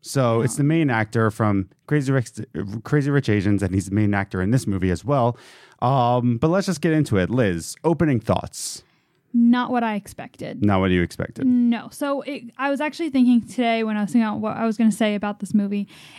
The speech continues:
Speaker 2: and I remember saying the same thing about Us, the
Speaker 1: Yes.
Speaker 2: movie.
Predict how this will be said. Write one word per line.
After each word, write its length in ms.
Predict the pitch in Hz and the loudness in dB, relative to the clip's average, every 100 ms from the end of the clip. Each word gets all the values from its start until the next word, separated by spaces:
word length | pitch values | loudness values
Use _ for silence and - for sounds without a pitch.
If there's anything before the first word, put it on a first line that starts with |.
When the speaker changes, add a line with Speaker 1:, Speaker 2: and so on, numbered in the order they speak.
| - | -4
Speaker 2:
and 400 | 254 240 240 240 | 0 2 2 0
I 460 | 240 247 254 247 254 | 0 -2 0 0 0
remember 560 | 247 254 285 320 330 | 2 4 4 2 -2
saying 320 | 277 - 262 320 | -6 -2 0 0
the 80 | 349 | 0
same 300 | 294 269 254 | 2 4 4
thing 380 | 254 226 214 226 | 2 -4 -4 -6
about 360 | 214 202 196 - | -8 -10 -12 -14
Us, 460 | 220 - - - _ _ | -14 -14 -18 -20 _ _
the 60 | 123 | 0
Speaker 1:
Yes. 220 | - 113 | 0 -4
Speaker 2:
movie. 180 | 117 | -16